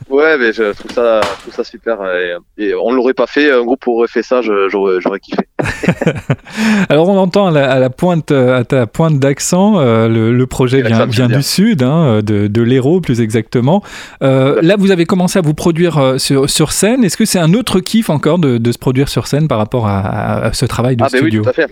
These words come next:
Speaker 2: Ouais.
Speaker 1: Surtout pour un projet comme ça qui avait pas vocation à la base, hein, à aller sur scène. Ouais, non, euh, enfin, moi, j'adore, j'adore parce que c'est vrai que c'est différent. Mais bon, moi, ce que, ce que, ce que j'adore, c'est voir les gens, euh, le, la mixité des gens, du coup. Alors, on, on a eu trois concerts, hein, ce qui est pas beaucoup. Mais, euh, quand même, sur les trois concerts, on a pu s'apercevoir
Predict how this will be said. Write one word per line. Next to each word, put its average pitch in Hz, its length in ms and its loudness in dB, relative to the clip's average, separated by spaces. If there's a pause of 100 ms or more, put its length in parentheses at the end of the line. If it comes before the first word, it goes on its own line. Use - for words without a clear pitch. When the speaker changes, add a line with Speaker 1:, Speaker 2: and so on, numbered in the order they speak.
Speaker 2:
Ouais. 107 180 -2 (180)
Speaker 1:
Surtout - 220 -6
pour 143 140 -2
un 123 40 -4
projet 117 220 -2
comme 127 140 -2
ça - 140 -4
qui - 100 -6
avait 104 140 -2
pas 127 120 -2
vocation 127 480 -2
à 123 40 0
la 117 80 0
base, 123 200 -2
hein, 87 140 -4
à 98 80 -4
aller 98 120 0
sur - 140 -10
scène. 151 220 -2 (380)
Ouais, 147 120 2
non, 117 300 0
euh, 95 440 0
enfin, 90 140 -10
moi, 107 140 0
j'adore, 101 380 -2
j'adore 104 260 -2
parce 101 160 -14
que 98 300 0 (140)
c'est - 140 -12
vrai 120 120 0
que - 60 -14
c'est 107 100 -2
différent. 107 440 -4 (200)
Mais 95 80 -4
bon, 104 180 0
moi, 104 120 -2
ce - 80 -10
que, 107 200 -2
ce - 180 -10
que, 107 180 -4
ce - 120 -10
que 110 120 -6
j'adore, 113 320 0
c'est 104 120 -4
voir 98 260 -2
les 98 120 0
gens, 117 320 -2 (140)
euh, 90 100 -2
le, 87 140 0
la 95 80 -2
mixité 127 340 -2
des 117 100 2
gens, 120 160 0
du 123 100 -2
coup. 147 140 0
Alors, 113 220 2
on, 131 120 -2
on - 20 0
a 139 100 2
eu 165 320 -2
trois 156 200 -4
concerts, 151 360 -2
hein, 143 60 -2
ce - 100 -16
qui 131 60 -8
est - 20 -4
pas 127 100 -2
beaucoup. 156 380 -4
Mais, 120 320 2
euh, 117 160 2 (100)
quand 131 80 0
même, 147 160 0
sur 139 220 -2
les 123 60 0
trois 143 140 -4
concerts, 147 380 -2
on 127 60 -4
a 120 60 -2
pu 123 100 -14
s'apercevoir 127 720 -2